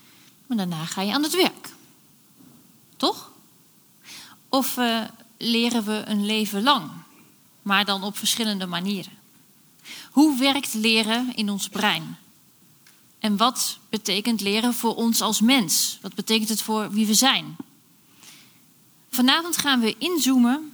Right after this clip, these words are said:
op de psychologische en de filosofische aspecten van deze vragen. Maar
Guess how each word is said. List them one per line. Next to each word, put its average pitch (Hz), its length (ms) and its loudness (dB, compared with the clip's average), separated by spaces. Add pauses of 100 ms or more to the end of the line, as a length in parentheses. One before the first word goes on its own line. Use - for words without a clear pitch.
op 220 140 -6
de 226 60 -4
psychologische 240 1040 -2
en 214 160 -4
de 202 100 -4
filosofische 240 680 0
aspecten - 460 -4
van 175 160 -6
deze 165 260 -4
vragen. - 480 -8 (520)
Maar 233 260 2